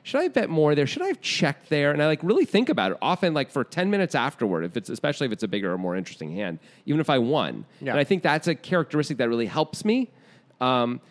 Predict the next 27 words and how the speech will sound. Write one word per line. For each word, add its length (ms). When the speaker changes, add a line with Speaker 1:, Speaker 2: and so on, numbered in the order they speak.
Speaker 1:
I 60
don't 60
know 20
if 80
it 80
necessarily 320
prevents 420
tilt, 340
but 120
it, 120
but 100
it's, 140
again, 180
taking 320
agency, 540
a 40
little 220
bit 80
more 80
agency 500
and 100
thinking 340
about 200
stuff 220
as 180
opposed 380
to, 100